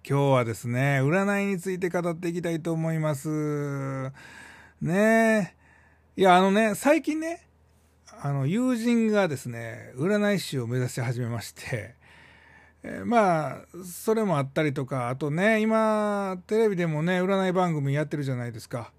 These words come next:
あの、「突然ですが、占ってもいいですか？」みたいなタイトルでしたっけ？なんかね、やってま-、あれすごくないですか？もう録音されまくりじゃないですか、あんなんね。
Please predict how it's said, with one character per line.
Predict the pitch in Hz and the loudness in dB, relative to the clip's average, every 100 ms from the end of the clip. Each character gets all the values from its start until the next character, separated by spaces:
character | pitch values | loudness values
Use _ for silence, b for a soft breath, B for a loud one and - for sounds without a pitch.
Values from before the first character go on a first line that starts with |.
| _ _ _ _ _ _ _ | _ _ _ _ _ _ _
あ | 127 120 117 | -12 -8 -8
の、 | 113 110 110 107 107 _ _ _ | -8 -10 -12 -14 -16 _ _ _
「突 | 135 131 156 | -8 -6 -2
然 | 143 | 0
で | 135 | 0
す | - - 127 | -2 -6 -4
が、 | 120 117 117 | -2 -4 -6
占 | 127 131 123 | -4 -4 -4
っ | |
て | - - | -8 -8
も | 117 120 | -6 -6
い | |
い | |
で | 117 | -6
す | - | -8
か？」 | 117 113 | -12 -10
み | 113 | -12
た | |
い | 107 | -12
な | |
タ | 107 | -10
イ | 113 | -12
ト | 104 | -12
ル | |
で | 117 | -14
し | - | -16
た | 110 | -16
っ | - | -20
け？ | - B B B B B B 160 | -20 B B B B B B -14
な | |
ん | 180 | -6
か | 143 | -2
ね、 | 175 135 | -2 -4
や | 123 | -8
っ | 123 | -10
て | - 123 | -10 -10
ま-、 | 123 135 | -8 -4
あ | 156 | -2
れ | 156 | -2
す | - | -4
ご | 240 247 | -8 -4
く | 190 | -2
な | 135 | 0
い | |
で | 120 | -2
す | - | -6
か？ | - 202 196 - _ _ _ _ _ _ _ | -2 -2 -2 -8 _ _ _ _ _ _ _
も | 135 131 127 127 | -4 -4 -2 -2
う | |
録 | 143 139 - | -4 -4 -4
音 | 165 | -2
さ | 143 165 | -2 0
れ | 165 | 0
ま | 160 | 0
く | 156 160 | -2 -2
り | 160 147 | -2 -2
じ | |
ゃ | 123 | -4
な | 107 | -6
い | |
で | |
す | 101 | -12
か、 | - 104 | -14 -14
あ | 104 | -14
ん | |
な | 104 98 | -16 -10
ん | 123 | -4
ね。 | 160 127 | -4 -4